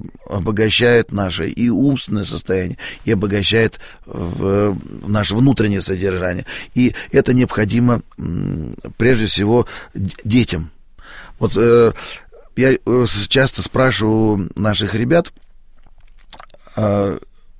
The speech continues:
«Мама или бабушка, пела ли вам колыбельную?» Видите, э, и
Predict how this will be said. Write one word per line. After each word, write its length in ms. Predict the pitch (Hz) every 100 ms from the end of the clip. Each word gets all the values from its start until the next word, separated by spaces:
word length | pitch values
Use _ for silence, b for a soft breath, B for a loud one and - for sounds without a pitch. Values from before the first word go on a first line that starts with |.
| - - -
«Мама 400 | - 160 185 127
или 240 | 113 156 160
бабушка, 540 | 135 101 92 - - - B B
пела 220 | 190 190
ли 80 | 170
вам 180 | 147 147
колыбельную?» 840 | - 151 139 135 113 113 104 - - - B B B B B -
Видите, 320 | 113 110 101 -
э, 360 | 110 113 117 104 - - - - - - - - - - - - -
и 160 | 120